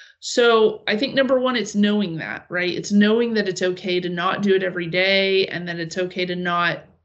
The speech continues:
be, you know, streaming literally every minute of your, your <laughs> job,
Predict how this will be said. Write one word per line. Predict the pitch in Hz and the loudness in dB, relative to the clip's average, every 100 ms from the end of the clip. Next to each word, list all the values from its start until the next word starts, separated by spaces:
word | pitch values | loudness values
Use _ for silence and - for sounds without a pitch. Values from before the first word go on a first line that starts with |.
| _ - | _ -14
be, | 180 185 - _ _ | -8 -10 -10 _ _
you | 190 | -6
know, | 165 | -2
streaming | 156 - - 214 208 208 202 190 | -2 -4 0 4 6 4 4 2
literally | 185 196 190 185 - | 0 2 2 2 0
every | 180 185 185 185 180 - | -2 -2 -2 -2 -4 -6
minute | 185 185 175 170 160 | -8 -6 -4 -4 -4
of | 180 170 | -4 -6
your, | 165 165 160 _ | -6 -8 -10 _
your | 175 165 | -8 -6
<laughs> | 202 - | -4 -2
job, | - - 220 | -2 -2 -6